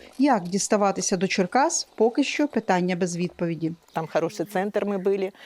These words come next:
Speaker 2: Э, с ребятами занимаются очень хорошо, очень. Смотрел он его выписки, э, заведующий, и сказал, что ты станешь на ноги. Бегать не будешь, но ходить будешь.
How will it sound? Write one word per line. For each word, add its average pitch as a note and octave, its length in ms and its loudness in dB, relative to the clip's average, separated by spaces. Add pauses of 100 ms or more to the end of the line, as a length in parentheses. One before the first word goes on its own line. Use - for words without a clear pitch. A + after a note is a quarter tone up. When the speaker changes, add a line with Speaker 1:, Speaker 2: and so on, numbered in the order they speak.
(340)
Speaker 2:
Э, A#2+ 300 -2 (300)
с - 140 -4
ребятами E3+ 480 0
занимаются E3+ 760 -4
очень D#3+ 360 -4
хорошо, D3 640 -6
очень. D#3 400 -6 (340)
Смотрел D#3+ 400 0
он D#3 140 -10
его D3 200 -2
выписки, F#3 640 -4 (360)
э, C#3 280 -2
заведующий, D3+ 1000 -2 (180)
и B2+ 160 0
сказал, G3+ 380 0
что - 180 -2
ты - 200 -4
станешь F#3 520 -4
на C#3+ 200 -8
ноги. A#2+ 300 -8 (520)
Бегать E3+ 400 2
не D#3+ 120 0
будешь, A3+ 500 -4
но F3 160 -2
ходить D#3+ 500 -4
будешь. D3+ 420 -6